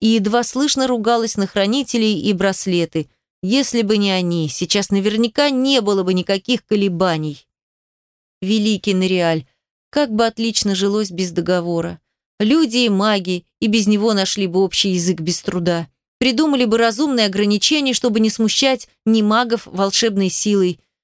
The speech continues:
научились бы контролировать непостоянное поле тёмных сердец, закрепили бы договорённости на бумаге. Обозвала себя идиоткой и тряхнула головой, отгоняя глупое желание. Мечтать о новом договоре, отрицая старый,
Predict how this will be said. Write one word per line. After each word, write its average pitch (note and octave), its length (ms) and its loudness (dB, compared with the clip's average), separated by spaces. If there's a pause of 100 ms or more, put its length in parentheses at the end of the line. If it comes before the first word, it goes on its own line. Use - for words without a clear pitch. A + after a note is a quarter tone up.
(100)
научились A#3 500 0
бы G3 120 -2
контролировать A3 760 0
непостоянное G3 720 0
поле A3+ 280 0
тёмных G#3+ 400 -2
сердец, E3+ 580 -2 (340)
закрепили C#4 640 2
бы G#3+ 140 0
договорённости A#3+ 800 0
на A#3 120 2
бумаге. G#3 640 0 (520)
Обозвала E3+ 460 -2
себя F3 320 -2
идиоткой F#3 520 0
и D#3+ 40 -2
тряхнула G3+ 480 0
головой, E3+ 480 0
отгоняя F3 480 0
глупое E3+ 480 0
желание. D#3 640 -2 (280)
Мечтать G3+ 480 0
о G3 80 2
новом F#3 320 0
договоре, F3+ 520 2
отрицая E3+ 500 -2
старый, C4 540 0